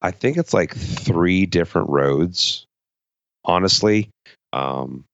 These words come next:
and it's all northeastern Tennessee, all just, like, all north of,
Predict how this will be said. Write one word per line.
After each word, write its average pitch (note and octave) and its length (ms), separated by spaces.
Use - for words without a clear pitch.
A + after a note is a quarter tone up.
and F2 160
it's E2 140
all F#2+ 540
northeastern - 1500
Tennessee, F2 380
all E2+ 160
just, E2 280
like, E2+ 140
all F2 160
north F2 300
of, D#2+ 180